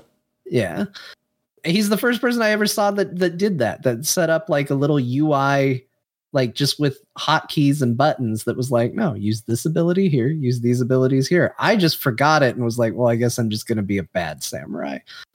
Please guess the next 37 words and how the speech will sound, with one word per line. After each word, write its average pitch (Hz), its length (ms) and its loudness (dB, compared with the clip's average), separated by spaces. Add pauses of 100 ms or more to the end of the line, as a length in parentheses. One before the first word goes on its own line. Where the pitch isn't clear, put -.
That 170 180 0
was 165 140 2
my 135 280 4
solution, 101 560 -4
was 98 180 -2
just - 240 -2
be 110 120 -2
bad 98 360 -2
at 101 120 -4
the 101 80 -2
game. 104 440 -2 (360)
Kyle 147 260 0
was 135 140 -2
like, 127 160 0
"No, 208 160 0
I 104 100 -2
got 135 180 0
an 139 140 0
easy 143 260 2
way." 131 300 -2
So, 104 460 -2 (280)
uh, 110 120 0
good 127 280 0
on 151 160 4
him. 123 380 2 (100)
Like, 104 300 -2 (360)
he 139 100 -6
continues 160 540 2
to 147 60 0
be 135 140 4
ahead 127 220 2
of 117 80 -2
the 117 80 -4
curve 98 320 -4
on 107 160 -4
Twitter, 175 480 2 (220)
on, 113 380 -2